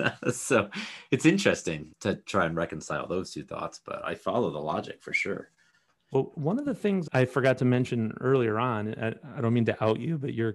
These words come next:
Speaker 2: currently working for a, a contractor now. <laughs> Yeah. I, I've worked in some bad businesses, as I've disclosed in the past, uh, and some good ones. I think a cornered resource is, you know, D B E contractors can corner a resource. And you're actually, from what I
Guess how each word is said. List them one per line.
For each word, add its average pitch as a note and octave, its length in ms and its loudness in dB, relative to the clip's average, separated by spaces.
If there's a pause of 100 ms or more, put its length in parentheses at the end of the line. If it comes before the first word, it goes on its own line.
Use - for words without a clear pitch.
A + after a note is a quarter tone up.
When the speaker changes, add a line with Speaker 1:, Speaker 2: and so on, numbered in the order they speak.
(140)
Speaker 2:
currently A2+ 340 -2
working G#2 380 -2
for G#2 240 -4
a, - 380 -10
a - 20 -8
contractor A#2 640 0
now. G#2+ 460 -4 (140)
<laughs> F3+ 60 -2
Yeah. D#3 460 4 (500)
I, D3 360 6
I've F#3+ 180 8
worked G#3 220 8
in D#3+ 100 4
some D3 160 2
bad B2+ 300 4
businesses, C3+ 640 0
as C#3 200 0
I've C3+ 200 0
disclosed B2 580 0
in A2+ 80 -2
the A2 80 0
past, G#2+ 480 -2
uh, B2+ 240 -2
and G#3 200 -2
some C3 160 0
good A#2 180 2
ones. G#2+ 320 -2
I C#3 120 0
think B3+ 300 -2
a D3+ 80 0
cornered D#3 440 0
resource A#2+ 760 0 (540)
is, A#2+ 380 4
you D3 100 4
know, A#2 160 4 (180)
D C#3 140 0
B D3+ 120 2
E C3 260 0
contractors G#2+ 760 -2
can D#3 380 -2
corner C3+ 460 0
a G#2 40 -2
resource. A#2 560 -4
And A#2+ 100 -2
you're D#3 140 2
actually, C3+ 460 2
from B2 180 -4
what A#2 120 0
I A2 160 -2